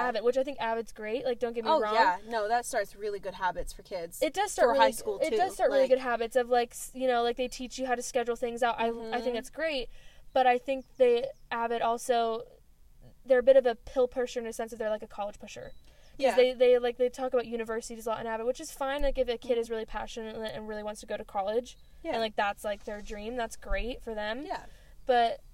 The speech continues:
Speaker 1: they also need to teach kids that, hey, life isn't just school and college, because there's a lot of peop-, there's
Speaker 2: Mm-hmm.
Speaker 1: a lot of people where school has been their whole life, going to that Ivy League or going to that really well-known school has been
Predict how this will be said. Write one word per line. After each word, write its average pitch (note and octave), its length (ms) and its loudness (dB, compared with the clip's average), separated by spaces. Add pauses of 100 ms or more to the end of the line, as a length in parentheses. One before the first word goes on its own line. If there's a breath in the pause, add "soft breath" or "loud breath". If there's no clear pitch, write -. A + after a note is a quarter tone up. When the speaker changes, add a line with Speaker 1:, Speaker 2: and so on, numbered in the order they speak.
Speaker 1:
they B3+ 140 6
also A#3+ 240 0
need B3 120 -4
to A3 60 -12
teach A#3 280 -12
kids A3 240 -4
that, G#3+ 220 -2
hey, A#3 180 -2
life G#3+ 300 -2
isn't A3+ 320 -6
just - 540 -4
school A3 340 -10
and G#3+ 100 -12
college, G#3 360 0
because A3 300 -6
there's A3+ 200 -2
a A3 40 -6
lot G#3+ 280 0
of A3+ 160 -8
peop-, C4+ 260 -8
there's B3+ 160 4
Speaker 2:
Mm-hmm. A#3 120 0
Speaker 1:
a B3 40 4
lot F4 120 4
of E4 60 -6
people B3 280 -4
where A3+ 120 0
school A#3+ 280 -2
has A3+ 100 0
been A3+ 120 -6
their A3 100 -8
whole G#3+ 180 -6
life, G#3+ 320 -2 (400 loud breath)
going A#3+ 240 2
to B3+ 100 -4
that A3+ 160 -2
Ivy A3 280 -4
League G#3+ 240 -10
or A3 100 -6
going A3+ 300 -4
to A#3+ 120 -6
that G#3+ 220 -2
really A3 400 -6 (720)
well-known A#3+ 460 4
school A#3 360 -2
has A3+ 220 -8
been A3 320 -2